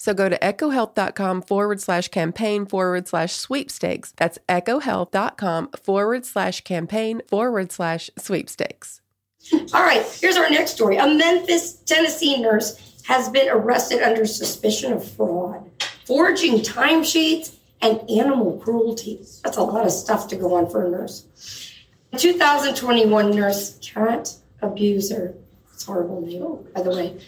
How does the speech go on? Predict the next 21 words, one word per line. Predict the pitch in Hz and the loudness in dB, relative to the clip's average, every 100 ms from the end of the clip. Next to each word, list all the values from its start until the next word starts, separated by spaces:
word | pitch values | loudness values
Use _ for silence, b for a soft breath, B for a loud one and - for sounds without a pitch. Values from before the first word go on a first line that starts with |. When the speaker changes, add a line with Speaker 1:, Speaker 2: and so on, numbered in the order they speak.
| B B 392 - | B B -14 0
Speaker 2:
claimed | 277 285 285 | 2 4 4
that | - | 2
she | - 277 | 2 0
was | 254 - | 0 -2
providing | 247 233 233 247 247 | 0 4 4 4 2
in-, | 247 254 269 240 | 2 2 2 0
is | 214 | -2
that | - | 0
my | 233 | 2
husband | 196 196 196 190 | 2 2 2 0
laughing? | 196 196 214 | 0 2 2
Thank | 285 285 240 | 2 2 2
you | |
for | 214 220 | 2 2
that | 196 | 4
one | 208 196 | 4 2
laugh. | 190 190 196 | 2 2 2
Thank | 220 226 | 2 2
you | 202 | 0
so | - | 0
much. | 196 202 | 2 2